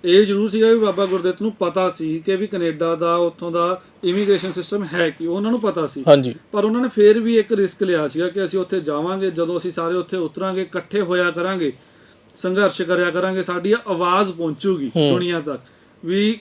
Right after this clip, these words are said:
Speaker 1: ਕਿਸ ਗੱਲੋਂ ਅਸੀਂ ਵਿਰੋਧ ਕਰ ਰਹੇ ਹਾਂ ਤੇ ਅਸੀਂ ਇੱਥੇ ਇਕੱਠੇ ਕਿਉਂ ਹੋ ਰਹੇ ਹਾਂ।
Speaker 2: ਬਿਲਕੁਲ।
Speaker 1: ਉਹ ਸਭ ਕੁਝ ਰੋਕਣ ਦਾ ਜੋ ਉੱਥੇ ਉਹਨਾਂ ਨੇ ਪਲੈਨਿੰਗ, ਜੋ ਉੱਥੋਂ ਦੇ ਇਮੀਗ੍ਰੇਸ਼ਨ ਅਧਿਕਾਰੀ ਸੀ ਕੈਨੇਡਾ ਦੇ, ਉਹਨਾਂ ਦੀ ਸਰਕਾਰ ਸੀ, ਉਹਨਾਂ ਨੇ ਕੀਤੀ, ਹੈ ਨਾ।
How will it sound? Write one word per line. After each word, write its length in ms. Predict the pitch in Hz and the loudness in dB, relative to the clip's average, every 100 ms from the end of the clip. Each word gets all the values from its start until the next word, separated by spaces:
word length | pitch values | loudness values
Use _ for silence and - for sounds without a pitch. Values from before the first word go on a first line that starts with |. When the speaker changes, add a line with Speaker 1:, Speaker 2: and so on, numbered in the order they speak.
| - | 2
Speaker 1:
ਕਿਸ 300 | 190 190 175 | 2 2 0
ਗੱਲੋਂ 280 | 185 190 | 0 0
ਅਸੀਂ 160 | 170 208 | -2 -2
ਵਿਰੋਧ 320 | 180 170 180 | 0 0 0
ਕਰ 240 | 185 180 170 | 0 -2 -2
ਰਹੇ 220 | 165 170 | -4 -4
ਹਾਂ 100 | 175 | -4
ਤੇ 100 | 180 | -4
ਅਸੀਂ 160 | 175 | -4
ਇੱਥੇ 160 | 185 180 | -4 -4
ਇਕੱਠੇ 340 | 175 170 175 | -6 -4 -6
ਕਿਉਂ 260 | 185 175 165 | -4 -4 -4
ਹੋ 180 | 143 131 | -6 -8
ਰਹੇ 120 | 123 | -10
ਹਾਂ। 80 | 117 - | -12 0
Speaker 2:
ਬਿਲਕੁਲ। 320 | 143 131 139 | 2 2 2
Speaker 1:
ਉਹ 120 | 220 | 2
ਸਭ 220 | 233 226 220 | 2 0 2
ਕੁਝ 180 | 247 | 2
ਰੋਕਣ 440 | 240 214 196 208 196 | 4 2 2 -2 0
ਦਾ 160 | 202 | 0
ਜੋ 380 | 185 196 208 220 - - | 0 2 2 0 -4 -14
ਉੱਥੇ 300 | 190 170 190 | -8 -6 -4
ਉਹਨਾਂ 180 | 190 185 | -4 -4
ਨੇ 60 | 196 | -4
ਪਲੈਨਿੰਗ, 420 | 180 170 175 175 | -4 -2 -2 -2
ਜੋ 140 | 175 | -2
ਉੱਥੋਂ 180 | 170 185 | -4 -4
ਦੇ 120 | 180 | -4
ਇਮੀਗ੍ਰੇਸ਼ਨ 480 | 170 185 185 165 180 | -4 -2 -2 -2 -6
ਅਧਿਕਾਰੀ 360 | 170 175 175 160 | -4 -4 -2 -4
ਸੀ 140 | 160 | -6
ਕੈਨੇਡਾ 340 | 165 165 160 | -4 -4 -2
ਦੇ, 160 | 160 165 - - - - 175 | -2 -4 -8 -20 -20 -12 -6
ਉਹਨਾਂ 160 | 170 | -4
ਦੀ 40 | 180 | -2
ਸਰਕਾਰ 440 | 180 175 165 165 | -4 -2 0 0
ਸੀ, 180 | 165 175 | -2 -4
ਉਹਨਾਂ 220 | 170 185 | -4 -4
ਨੇ 60 | 185 | -6
ਕੀਤੀ, 380 | 165 160 143 | -6 -8 -6
ਹੈ 60 | 147 | -4
ਨਾ। 160 | 175 | -4